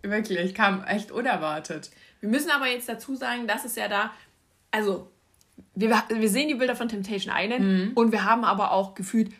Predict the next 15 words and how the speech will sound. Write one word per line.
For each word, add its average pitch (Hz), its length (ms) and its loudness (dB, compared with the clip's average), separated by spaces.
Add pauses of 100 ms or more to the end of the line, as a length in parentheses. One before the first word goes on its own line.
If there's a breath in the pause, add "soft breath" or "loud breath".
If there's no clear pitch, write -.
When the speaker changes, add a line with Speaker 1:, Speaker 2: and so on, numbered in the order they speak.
(160 loud breath)
Speaker 2:
zwanzig 311 420 2
Millionen, 240 540 2
Trillionen, 247 640 4
Billionen 233 540 4
Insta-Stories 214 800 0
Speaker 1:
Ja. 175 140 -2
Speaker 2:
zu 240 40 -2
diesem, 202 500 -4
zu 202 120 -2
diesem 208 260 -2
Speaker 1:
Statement, 190 240 2
Speaker 2:
Format 196 220 4
Speaker 1:
Statement, - 340 -10
Speaker 2:
und 196 120 -2
Statements 247 360 0